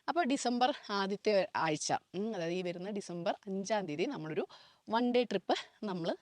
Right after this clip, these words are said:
നടത്തുന്നുണ്ട്. അതായത് കടമ്മക്കുടി എന്ന ഒരു ഐലൻഡിലേക്കും അവിടെ അവിടുത്തെ ആക്ടിവിറ്റീസും ഒക്കെ ക്രൂസിൽ പോയി എക്സ്പ്ലോർ ചെയ്യലും, പിന്നെ മറൈൻ ഡ്രൈവിൽ നിന്ന് കടലിൻ്റെ ഉള്ളിലേക്ക് പോയി രണ്ട് രണ്ടര മണിക്കൂർ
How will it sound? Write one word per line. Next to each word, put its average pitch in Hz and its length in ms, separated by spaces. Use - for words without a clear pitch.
നടത്തുന്നുണ്ട്. 151 720
അതായത് 196 300
കടമ്മക്കുടി 233 640
എന്ന 190 220
ഒരു 180 120
ഐലൻഡിലേക്കും 160 840
അവിടെ 175 320
അവിടുത്തെ 175 260
ആക്ടിവിറ്റീസും 151 640
ഒക്കെ 165 200
ക്രൂസിൽ 156 340
പോയി 156 240
എക്സ്പ്ലോർ 143 320
ചെയ്യലും, 156 380
പിന്നെ 330 260
മറൈൻ 220 340
ഡ്രൈവിൽ 196 260
നിന്ന് 208 140
കടലിൻ്റെ 196 360
ഉള്ളിലേക്ക് 170 440
പോയി 170 200
രണ്ട് 165 240
രണ്ടര 147 200
മണിക്കൂർ 151 380